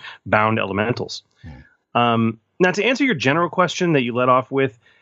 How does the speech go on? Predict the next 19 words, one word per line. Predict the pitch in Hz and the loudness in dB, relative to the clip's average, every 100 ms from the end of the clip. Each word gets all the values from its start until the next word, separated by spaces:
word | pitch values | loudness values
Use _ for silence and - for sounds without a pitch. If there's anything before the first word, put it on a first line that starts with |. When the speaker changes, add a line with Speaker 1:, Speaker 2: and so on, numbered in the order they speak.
| _ _ _ - | _ _ _ -12
Speaker 1:
usually | 170 202 277 254 269 269 269 - | -2 2 2 2 2 2 0 -2
you | 170 190 | 0 0
can | 226 214 | 2 0
keep | 180 - 208 - | 0 0 0 0
campaign | - 170 156 - 143 117 | 0 2 2 0 0 2
details | 120 113 110 104 | 0 0 0 0
to | - | -2
fluff, | 110 - - 104 85 - - - _ _ _ _ - | -4 -6 -2 2 0 -2 -14 -20 _ _ _ _ -2
unless | 143 151 160 165 165 165 180 165 90 - - - - _ - | 0 2 2 2 2 2 2 2 -2 -6 -6 -6 -10 _ -8
they | 107 107 | 0 0
have | 101 - 156 175 170 127 | 0 0 0 2 0 -2
a | |
concrete | - 110 107 113 104 | -2 -2 0 -2 -2
mechanical | 104 104 101 - | 0 0 0 -4
component | - 98 98 101 | -10 -4 0 0
you | 101 | 0
want | 101 104 | 0 2
to | 107 | 2
represent. | 104 - 98 98 101 107 | 0 -2 -2 2 2 0